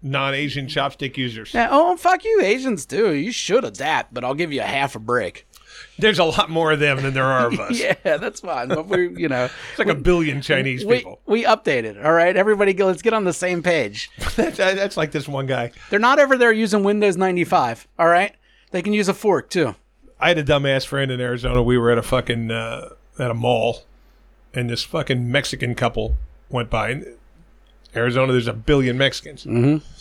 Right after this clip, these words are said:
Speaker 1: And this little baby in the fucking, in the stroller, probably a year old, year and a half, started talking to his mom in Spanish.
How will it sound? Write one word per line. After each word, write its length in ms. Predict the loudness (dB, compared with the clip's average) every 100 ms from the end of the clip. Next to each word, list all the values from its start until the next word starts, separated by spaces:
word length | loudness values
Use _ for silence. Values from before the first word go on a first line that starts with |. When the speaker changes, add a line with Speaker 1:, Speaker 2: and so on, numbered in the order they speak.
| _ _ -8
Speaker 1:
And 100 | -6
this 140 | -2
little 180 | 0 2
baby 400 | 4 2 4 2
in 80 | 0
the 80 | 0
fucking, 480 | 0 0 0 -2 -6 -12 _ _ _ _ _ -4
in 140 | 0
the 80 | 0
stroller, 540 | 2 4 4 2 0 -6 _ _ _ _ _ _ _ _ _ _ -20 _ _ -16 -10
probably 400 | -6 -4 -6 -4
a 80 |
year 280 | -2 2 4
old, 380 | 4 2 -2 -6
year 160 | -2 0
and 80 |
a 60 | 0
half, 340 | -2 -4 -8 -20 _ _ _ _ -20 -20 _ _ -4
started 280 | 2 2 4
talking 280 | 2 4
to 80 | 2
his 120 | 0
mom 280 | 2 0 0
in 60 | -4
Spanish. 500 | -8 -8 -8 -12